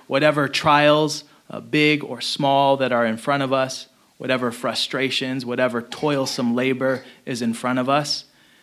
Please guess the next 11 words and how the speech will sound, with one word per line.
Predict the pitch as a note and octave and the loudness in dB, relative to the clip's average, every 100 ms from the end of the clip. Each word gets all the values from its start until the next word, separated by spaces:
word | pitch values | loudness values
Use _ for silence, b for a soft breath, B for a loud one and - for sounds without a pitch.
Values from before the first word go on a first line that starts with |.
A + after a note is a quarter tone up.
| b b | b b
and | - C3 | -10 -2
that | C#3+ | 0
you | D3+ | 2
would | D#3 D3+ | 0 2
cause | F#3 F#3+ | 4 4
us | E3 E3 | 2 -2
to | - | -2
give | D3 D3+ | 0 0
thanks | - - C#3 C3+ - | -2 -2 -2 -2 -10
for | - - B2+ G#2+ | -14 -12 -8 -8
it, | G#2 | -10